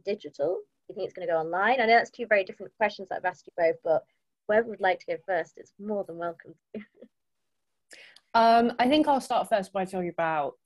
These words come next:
Speaker 2: in-person theatre, 'cause
Speaker 1: Ah.
Speaker 2: that's what we're sort of doing.
Speaker 1: That must be
Speaker 2: Um,
Speaker 1: so exciting, but so
Speaker 2: which is
Speaker 1: nerve-wracking at the same
Speaker 2: amazing.
Speaker 1: time. <laughs>
Speaker 2: Um, it's slightly, I don't wanna say frustrating, because obviously we're lucky to do it, but it's almost always having two versions of events.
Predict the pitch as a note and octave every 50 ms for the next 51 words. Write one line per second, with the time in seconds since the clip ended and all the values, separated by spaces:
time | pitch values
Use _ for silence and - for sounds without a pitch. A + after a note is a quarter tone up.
0 | _ _ - - _ - _ F#3+ F#3 F3+ F3+ E3 D3 C#3+ - - E3 C#3 C#3+ D3
1 | D3 E3 - _ _ _ _ E3 D#3+ D3+ D#3 - D#3+ D#3 D#3+ F#3+ G3+ G#3+ G#3+ G3+
2 | - F#3+ - - E3+ D#3+ - D#3+ D#3 D#3 - - - E3 - - - _ - E3+
3 | D#3 G#2 - - - - D3+ D#3 E3 _ - - - - - - - - - -
4 | _ C4+ - G3+ G3+ G3 G3+ G3+ G3+ G3+ - - - - - - - - - -
5 | - - G3+ F#3+ F#3 - - - - G#3 C#4+ D#4+ A#3+ D4+ C#4+ A#3 C4+ C4 C4 C#4
6 | C#4+ D4 D4+ D#4 D4+ C#4+ - A3+ F#3+ D#3 D#3+ E3+ E3+ F#3 F3+ E3+ D#3+ D#3+ D#3+ C4+
7 | C#4 C#4 C#4 A3+ A3 B3+ A#3+ A3+ - _ _ _ - A#3+ B3 B3+ B3 B3+ A#3+ -
8 | C4 C4 A#3 - - D4+ D4+ C4+ C#4 C#4+ C4+ B3+ A#3+ A3+ - _ _ _ - A3+
9 | - - - B3+ D#4+ F4+ G4 F#4 C#4+ A#3+ - B3 A#3 A3 - A3 G3+ - - B3
10 | A#3+ A#3+ A#3 - F#3+ E3 F3 - G#3+ G3+ F#3+ - G3+ G3 G3 F#3+ F3+ - F3+ F3+
11 | - _ G3 F3+ - - - F3+ - F#3 - A#3+ A#3+ A#3+ A#3 A#3 A3+ - - _
12 | _ A3 G#3+ G3+ G3+ F#3 F#3 - F#3+ F3 F3+ F3 F3 - - E3 E3+ D#3+ D#3+ D#3+
13 | F3 E3+ E3 F3+ F3 D#3 C#3+ - G2+ - F3 - - - _ _ _ - E3 D#3
14 | C#3+ C#3 C3 A#2+ C3+ G3+ A3 _ - - -